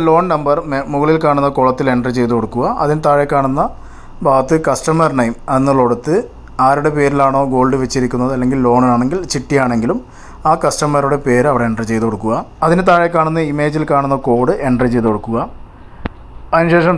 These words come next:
search എന്ന് കൊടുക്കാം. search എന്ന് കൊടുത്താൽ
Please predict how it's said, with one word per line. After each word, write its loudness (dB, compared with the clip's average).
search 2
എന്ന് 2
കൊടുക്കാം. -2
search 2
എന്ന് 4
കൊടുത്താൽ 2